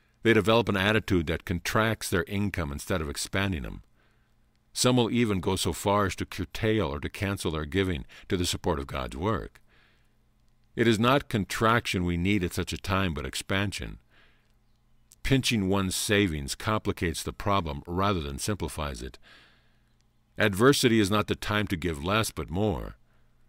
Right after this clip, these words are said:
The words miser and miserable come from the same root.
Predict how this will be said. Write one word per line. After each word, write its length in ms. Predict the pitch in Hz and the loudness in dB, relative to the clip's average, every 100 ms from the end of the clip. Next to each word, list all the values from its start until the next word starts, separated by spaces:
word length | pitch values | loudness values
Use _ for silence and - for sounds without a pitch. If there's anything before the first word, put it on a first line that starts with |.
| _ _ _ - | _ _ _ -2
The 100 | 107 | 4
words 260 | 113 90 | 4 4
miser 640 | 76 90 101 117 98 73 - | 0 2 4 4 4 0 -4
and 360 | 92 95 78 | -4 -2 -2
miserable 540 | 87 107 101 80 67 69 | 0 2 2 -2 -4 -8
come 360 | - 107 101 | -4 -2 -2
from 180 | 80 80 | -4 -6
the 120 | 67 | -6
same 360 | - 87 71 60 | -4 -4 -4 -4
root. 380 | 73 101 - | -2 -2 -2